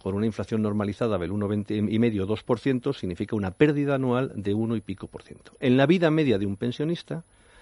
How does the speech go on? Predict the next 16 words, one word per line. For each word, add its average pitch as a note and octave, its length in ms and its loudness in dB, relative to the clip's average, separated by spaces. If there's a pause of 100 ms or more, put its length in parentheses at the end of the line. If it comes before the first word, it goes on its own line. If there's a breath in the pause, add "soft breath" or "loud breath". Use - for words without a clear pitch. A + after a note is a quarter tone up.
(220 soft breath)
de A#2 100 0
los A2 140 0
actuales B2+ 640 2 (340 soft breath)
y E3 140 2
de A2 80 4
los B2+ 160 2
futuros, B2 580 -2 (680 soft breath)
pérdidas B2 460 4
de A2 80 2
pensión A2+ 520 0
entre A2+ 220 2
la A2+ 100 4
pensión E3 340 0
que - 80 0
uno E3 160 4
genera C#3+ 420 2